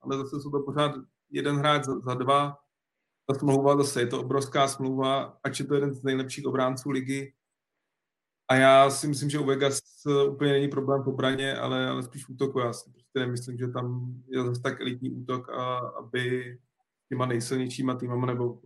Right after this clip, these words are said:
kterým pak bude ještě řeč, úplně okonkurovat. Je, je to těžký. Já si myslím, že ten tým je v podstatě na tom, trošku tak na tom samým. A naopak ještě, co,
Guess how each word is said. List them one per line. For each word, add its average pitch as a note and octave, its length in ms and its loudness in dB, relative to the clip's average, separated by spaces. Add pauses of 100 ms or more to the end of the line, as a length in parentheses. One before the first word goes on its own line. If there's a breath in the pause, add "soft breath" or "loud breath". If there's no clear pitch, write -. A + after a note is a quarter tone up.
(100)
kterým B2 180 -8
pak A#2+ 100 -4
bude A#2+ 160 -6
ještě B2 240 -2
řeč, B2 340 -4 (540)
úplně B2 560 -6 (180)
okonkurovat. B2+ 500 2
Je, F3+ 120 8
je F3+ 60 12
to A#3+ 100 6
těžký. - 480 0
Já C#3 160 4
si D3+ 140 -2
myslím, D#3 200 -2
že D3+ 80 4
ten D3+ 220 4
tým C#3+ 220 2
je C#3+ 100 4
v - 100 -10
podstatě C#3 720 -2
na C3+ 140 -2
tom, C#3+ 500 -2 (180)
trošku C3 240 -8
tak D3+ 120 2
na C#3+ 80 2
tom D3+ 160 0
samým. C3+ 380 0 (180)
A C3+ 100 4
naopak D3+ 560 4
ještě, C#3+ 240 -6
co, D3 320 -4